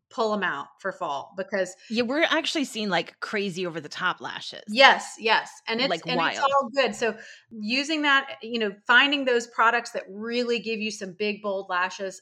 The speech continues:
Speaker 1: I will give you two mascaras that I feel like do this that I'm loving. One is from Bite Beauty. They have their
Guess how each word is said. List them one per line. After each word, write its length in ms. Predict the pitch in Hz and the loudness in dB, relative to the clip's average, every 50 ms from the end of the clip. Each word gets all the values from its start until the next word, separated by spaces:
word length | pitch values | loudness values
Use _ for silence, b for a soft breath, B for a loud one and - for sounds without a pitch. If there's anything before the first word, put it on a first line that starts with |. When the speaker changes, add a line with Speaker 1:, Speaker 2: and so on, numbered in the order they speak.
| _ | _
Speaker 1:
I 140 | 190 185 185 185 - | -8 -8 -8 -8 -10
will 100 | 202 180 | -14 -8
give 180 | 185 214 208 185 | -6 -6 -4 -4
you 100 | 190 175 - | -8 -10 -10
two 280 | - - - 285 285 | -10 -6 -4 -4 -2
mascaras 840 | 277 277 240 233 - - - - 196 185 190 196 202 208 214 220 214 - | 0 2 2 0 0 -4 -8 -6 -4 -2 0 0 2 0 0 -2 -4 -6
that 120 | - 202 - | -8 -8 -6
I 120 | 196 196 196 | -8 -8 -8
feel 260 | - - 214 208 208 | -8 -6 -4 -2 0
like 220 | 208 202 196 190 | 0 0 -2 -4
do 180 | - 202 208 208 | -8 -8 -8 -4
this 260 | 208 214 214 214 208 b b b b b b - | -2 -2 -2 -2 -6 b b b b b b -4
that 100 | 214 208 | 0 0
I'm 220 | 196 202 202 196 | 0 0 0 -2
loving. 400 | 196 202 202 196 208 202 202 190 | -2 -2 -2 -2 -4 -6 -6 -6
One 320 | 196 208 220 233 233 233 214 - | -4 -4 -2 -2 -2 -4 -6 -6
is 300 | 202 196 190 175 - - | -4 -4 -4 -6 -8 -10
from 300 | - 202 180 175 165 - | -10 -12 -12 -12 -10 0
Bite 400 | - 190 190 202 202 202 208 190 | 2 2 2 2 0 -4 -10 -16
Beauty. 520 | 170 185 190 190 185 196 196 190 196 196 196 B B B B B _ _ | -14 -10 -8 -8 -6 -6 -6 -6 -8 -10 -12 B B B B B _ _
They 100 | 196 196 | -6 -6
have 320 | 202 202 196 190 185 170 | -4 -4 -4 -4 -4 -4
their 220 | 165 180 175 170 | -4 -4 -4 -4